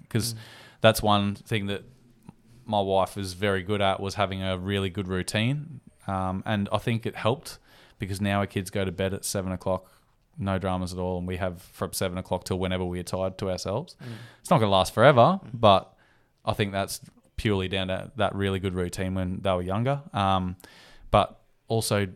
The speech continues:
Speaker 1: straying away from it isn't the worst thing in the world. Like, even if it's just, even if it's weekly, like, a Friday night, a bit later night, whatever, whatever it is that strays away from your normal routine,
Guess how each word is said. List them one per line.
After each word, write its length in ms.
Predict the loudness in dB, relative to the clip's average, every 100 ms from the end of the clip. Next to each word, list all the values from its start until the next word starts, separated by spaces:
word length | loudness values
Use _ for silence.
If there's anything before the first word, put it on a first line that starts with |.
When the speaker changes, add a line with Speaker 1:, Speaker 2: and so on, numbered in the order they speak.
| -6
Speaker 1:
straying 420 | -4 2 2 2
away 280 | 2 2 0
from 240 | 0 0 0
it 120 | -2 -8 _ _ -8
isn't 260 | -6 -4
the 60 | -6
worst 280 | -4 -4 -4
thing 100 | -4
in 60 |
the 80 | -2
world. 400 | 0 0 0 -4 -18 _ -8
Like, 160 | -6
even 200 | -4 -2
if 100 | -4
it's 180 | -4 -8
just, 140 | -10 -14 -6
even 220 | -2 0 -2
if 100 | -4
it's 120 | -6
weekly, 380 | -4 -4 -4 -6
like, 240 | -4 -4
a 100 | -4
Friday 320 | -4 -2 0 -2
night, 240 | -4 -6
a 20 | -8
bit 240 | -6 0
later 240 | 2 0
night, 320 | 0 -2 -2 0
whatever, 380 | 2 4 0 -6 -16 -2
whatever 320 | 6 6 8
it 60 | 6
is 260 | 6 4
that 100 | -2
strays 260 | 4 4 6
away 140 | 4
from 120 | 4
your 80 | 2
normal 200 | 4 4
routine, 540 | 2 2 2 2 0